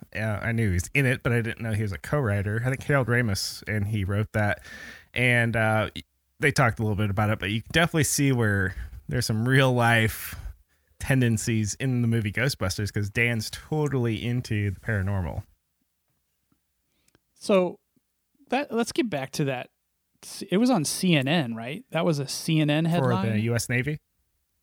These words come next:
Speaker 1: Yes,
Speaker 2: Yeah.
Speaker 1: it was.
Speaker 2: So they admitted that the videos were real. I mean, if you break that down, I mean, what's, what is a fake video? Like, are they saying that they,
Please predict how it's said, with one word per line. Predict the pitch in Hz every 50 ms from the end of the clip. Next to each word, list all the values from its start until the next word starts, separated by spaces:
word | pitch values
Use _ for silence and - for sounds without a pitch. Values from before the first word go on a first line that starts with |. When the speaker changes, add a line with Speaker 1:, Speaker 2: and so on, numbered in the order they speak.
| _ _ _ _
Speaker 1:
Yes, | - 113 95 85
Speaker 2:
Yeah. | 190 175 156 107
Speaker 1:
it | 101 143 156 151
was. | 143 - - - _ _ - - _ _ _ _ _ _ _ _ _ _ _ _ _ _
Speaker 2:
So | - - 220 202
they | 180 220 220 220
admitted | 202 175 196 196 190 196 170 160
that | 175 151
the | 151 147
videos | 147 165 175 170 185 185 175 175 165 147 151
were | 147 156 151
real. | 147 139 139 139 139 139 139 151 151 156 143 135 123 - - - - _ _ _ _ _ _ _ _ _ _ _ _ -
I |
mean, | 175 180 185 175 175
if | 165 - -
you | 202
break | 185 196 208 233 240 -
that | 165 147 135 131
down, | - 151 147 156 143 135 120 120 123 135 147 _ _ -
I | 160
mean, | 147 151 147 143 139 139 143 -
what's, | 156 151 160 170 170 -
what | 185 180 160 175
is | 196 185
a | 170 151
fake | - - - 160 151 143 - -
video? | 160 147 120 120 120 120 - _ _ _ _ -
Like, | 165 156 -
are | 170 170
they | 156 151
saying | 143 - - 180 170 170 175
that | 165 160 160 -
they, | 170 156 151 151 147 -